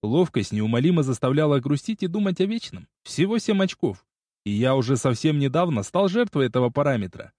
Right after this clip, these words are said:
Так что, взвесив все за и против, я все-таки решился и довел ее значение до десяти. После всех действий у меня оставалось восемнадцать нераспределенных очков параметров,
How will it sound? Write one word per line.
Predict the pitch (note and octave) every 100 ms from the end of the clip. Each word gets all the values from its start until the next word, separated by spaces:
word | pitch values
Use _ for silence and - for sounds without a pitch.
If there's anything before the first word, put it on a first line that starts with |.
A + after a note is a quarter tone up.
| _ _
Так | G#2 C#3
что, | C#3 -
взвесив | G2 G#2 F3+ F3+ F3
все | D3 F3
за | E3 F3
и |
против, | E3 F3+ G3 E3+ -
я | D3+ F3
все-таки | - F#3 F3+ F#3
решился | F3+ F3+ G#3+ G#3 -
и | - B2+
довел | A#2 B2 F3+ D3+
ее | A2+ C#3
значение | A2 G#2 D3+ D#3 B2+
до | A2
десяти. | A2 A2 A#2 - F2+ - _ _
После | A#2+ C#3+ - B2+
всех | G2+ D#3 C#3
действий | A2 F#3+ G3 - G2+
у | C#3
меня | E3+ G3+ A3
оставалось | G3+ F#3+ G#3 G3+ F#3+
восемнадцать | F3 E3+ F3+ G#3 - D3 E3
нераспределенных | G3 F#3 - D#3+ D3+ F3 F3+ D3+
очков | C#3+ - E3+ D3
параметров, | - E3+ G3 E3+ C#3 C3